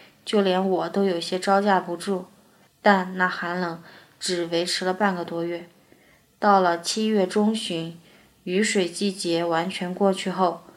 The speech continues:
虽然林间积雪犹在，但温暖天气不可阻挡地到来了。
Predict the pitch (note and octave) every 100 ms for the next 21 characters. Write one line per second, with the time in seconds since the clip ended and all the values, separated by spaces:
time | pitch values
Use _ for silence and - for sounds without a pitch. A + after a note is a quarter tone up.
0 | - - _ - - A3+ G#3+ F#3 F3 F3+
1 | F#3 F3+ F#3+ G3+ G#3+ G#3 G#3 G#3+ A#3 A#3
2 | F3+ E3 E3 F3 A3 F#3+ - - _ _
3 | _ G#3 F#3+ G3 A3+ A3 F3 E3 G3 F#3+
4 | - F#3+ F3+ - - _ - G#3+ F#3+ D3
5 | - F3 F3 E3 E3 G3+ F#3 E3 D#3 E3+